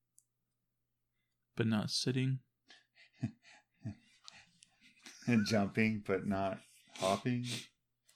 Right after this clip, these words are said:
Speaker 2: No, it might have been your first one. Thirty. Oh, yeah, this is it. "Achieve results, but never glory in them." Achieve results. You know, you're like, hey,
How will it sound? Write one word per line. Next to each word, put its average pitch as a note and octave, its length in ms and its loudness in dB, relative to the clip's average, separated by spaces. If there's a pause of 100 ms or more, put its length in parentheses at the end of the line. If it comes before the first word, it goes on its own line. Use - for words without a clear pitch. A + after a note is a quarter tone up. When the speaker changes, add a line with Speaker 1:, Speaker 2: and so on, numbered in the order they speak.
(160)
Speaker 2:
No, E2+ 460 -2
it F#2+ 80 -4
might G#2+ 140 4
have G2 100 2
been F#2 140 0
your F2+ 100 -4
first - 400 -8
one. F2+ 220 -8 (440)
Thirty. F2+ 360 -6 (360)
Oh, - 60 8
yeah, G#2+ 140 10
this G2 260 0
is F#2+ 80 -4
it. F#2+ 160 0 (380)
"Achieve B2 400 12
results, A#2+ 640 10
but - 140 -6
never G2 320 0
glory F#2+ 440 0
in F2+ 140 -8
them." F#2 360 -6
Achieve A#2 320 4
results. G#2+ 500 2 (540)
You A#2+ 120 12
know, A#2 60 12
you're A#2 300 12
like, A2+ 280 12
hey, A2+ 280 10